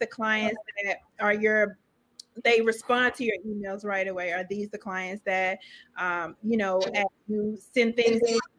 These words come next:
them, they respond to you, they acknowledge you? So this, you know, it's teamwork. It's that partnership. Um, so I think by me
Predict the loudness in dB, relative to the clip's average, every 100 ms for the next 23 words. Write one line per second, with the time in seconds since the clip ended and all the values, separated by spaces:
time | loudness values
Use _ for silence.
0 | -4 -2 -2 0 2 2 -2 0 2 2
1 | 0 -4 -4 0 2 2 2 2 4 4
2 | 0 -4 -8 2 2 4 0 -2 -2 -2
3 | 2 0 0 -2 -2 -2 0 0 0 -4
4 | 0 0 0 -2 -2 0 -4 -2 -2 -2
5 | _ -20 -20 -20 -20 -4 0 2 0 -4
6 | 2 4 6 4 0 0 0 -2 _ _
7 | -16 -2 0 2 2 0 -2 -2 -4 -6
8 | -8